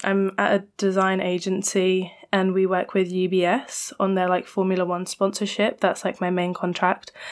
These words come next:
And it's really fun 'cause we work with some big names and, um, the stuff I do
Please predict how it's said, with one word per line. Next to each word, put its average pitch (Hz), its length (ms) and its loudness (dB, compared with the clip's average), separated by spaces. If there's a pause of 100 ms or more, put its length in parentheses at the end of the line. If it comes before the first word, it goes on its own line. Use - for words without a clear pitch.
(320)
And 202 100 2
it's 202 180 0
really 202 200 2
fun 190 440 0 (120)
'cause 208 160 0
we 208 100 4
work 202 260 2
with 202 120 0
some 214 160 0
big 202 160 2
names 202 600 2 (120)
and, 190 560 -2 (160)
um, 180 340 0
the 180 120 0
stuff 185 340 0
I 185 60 4
do 190 340 2